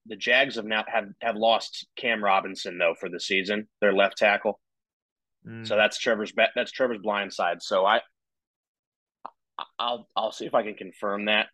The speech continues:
Speaker 1: but that's, that's not good. So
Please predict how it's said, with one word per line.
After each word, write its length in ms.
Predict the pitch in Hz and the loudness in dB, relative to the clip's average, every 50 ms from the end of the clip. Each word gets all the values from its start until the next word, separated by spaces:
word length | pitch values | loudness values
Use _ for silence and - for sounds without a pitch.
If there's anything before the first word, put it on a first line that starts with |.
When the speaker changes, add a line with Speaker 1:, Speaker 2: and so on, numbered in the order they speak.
| - | -6
Speaker 1:
but 180 | - 90 87 87 - _ | -2 -2 -2 -2 -4 _
that's, 460 | 104 107 104 98 - - - - - _ _ _ _ _ _ _ _ _ - | 2 2 2 2 0 -6 -10 -10 -12 _ _ _ _ _ _ _ _ _ -4
that's 420 | 117 127 123 131 127 - - - | 0 2 2 2 2 0 -6 -8
not 260 | 117 110 110 104 107 - - | -4 -2 -2 -2 -2 -4 -6
good. 260 | 98 92 85 82 82 - _ _ _ _ _ _ _ _ _ | -8 -8 -8 -8 -10 -14 _ _ _ _ _ _ _ _ _
So 300 | - - 95 92 85 - | -8 -4 -4 -4 -4 -4